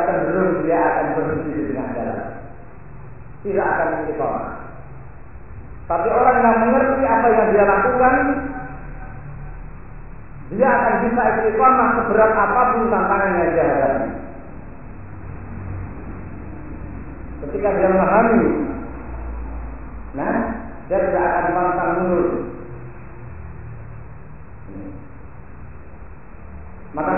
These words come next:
sebab pertama yang akan menjadikan seseorang itu menyeleweng dari istiqomah di atas siratal mustaqim adalah kejahilan. Oleh karena itu, apapun yang antum lakukan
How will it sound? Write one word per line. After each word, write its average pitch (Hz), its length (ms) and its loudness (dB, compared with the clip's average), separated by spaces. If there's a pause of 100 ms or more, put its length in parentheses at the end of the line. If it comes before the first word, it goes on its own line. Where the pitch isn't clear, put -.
sebab 240 220 6 (120)
pertama 208 420 4 (720)
yang 180 80 4
akan 220 480 4
menjadikan 220 440 6 (120)
seseorang 202 460 2 (180)
itu 202 120 0 (440)
menyeleweng 220 640 4
dari 190 200 6 (120)
istiqomah 214 600 4 (200)
di - 80 -2
atas 180 280 2 (120)
siratal 185 400 4
mustaqim 165 440 4 (920)
adalah 156 340 0 (140)
kejahilan. 120 600 2 (1700)
Oleh 151 160 2
karena 151 200 2 (120)
itu, - 80 2
apapun 202 460 2 (100)
yang 180 160 0
antum 185 320 -2
lakukan - 480 2